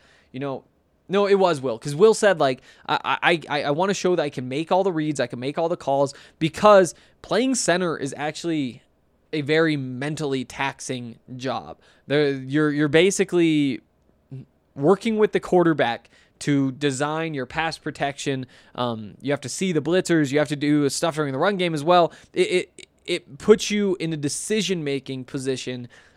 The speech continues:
rather than, you know, if you're just the left guard, you're right there just blocking whoever you're told to block. The center has to tell people who to block.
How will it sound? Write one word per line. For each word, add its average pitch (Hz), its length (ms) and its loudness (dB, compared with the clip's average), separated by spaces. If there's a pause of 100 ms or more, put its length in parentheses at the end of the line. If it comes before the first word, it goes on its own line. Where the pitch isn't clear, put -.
rather 165 360 0
than, 147 520 -2
you 135 100 -8
know, 147 140 0
if 165 100 -6
you're 170 120 0
just 170 200 -4
the 185 80 -2
left 180 240 0
guard, 190 360 2 (400)
you're 190 220 8
right 208 240 6
there 196 280 4
just 151 220 -2
blocking 160 460 0
whoever 147 380 2
you're 160 160 -2
told 151 260 -2
to 139 60 -6
block. 117 360 -6 (760)
The - 60 -12
center 220 280 2
has 196 140 0
to 180 60 -8
tell 175 160 -2
people 151 220 -4
who 151 100 -2
to 139 60 -6
block. 117 360 -8